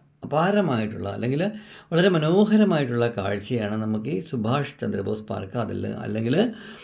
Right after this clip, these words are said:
കൊച്ചി സുഭാഷ് പാർക്കിൽ നമുക്ക് കാണാനായിട്ട് സാധിക്കുന്നത്. കഴിഞ്ഞ ദിവസം ഞാൻ കൊച്ചിയിൽ പോയിരുന്നു. സുഭാഷ് ചന്ദ്രബോസ് പാർക്കിൽ പോയതല്ല, ഞാൻ മറ്റൊരു ആവശ്യത്തിന് വേണ്ടിയിട്ട്,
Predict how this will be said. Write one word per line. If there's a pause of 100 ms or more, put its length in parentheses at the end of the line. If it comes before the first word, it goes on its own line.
(120)
കൊച്ചി (240)
സുഭാഷ്
പാർക്കിൽ (140)
നമുക്ക്
കാണാനായിട്ട്
സാധിക്കുന്നത്. (460)
കഴിഞ്ഞ
ദിവസം (280)
ഞാൻ
കൊച്ചിയിൽ
പോയിരുന്നു.
സുഭാഷ്
ചന്ദ്രബോസ്
പാർക്കിൽ
പോയതല്ല,
ഞാൻ
മറ്റൊരു
ആവശ്യത്തിന്
വേണ്ടിയിട്ട്,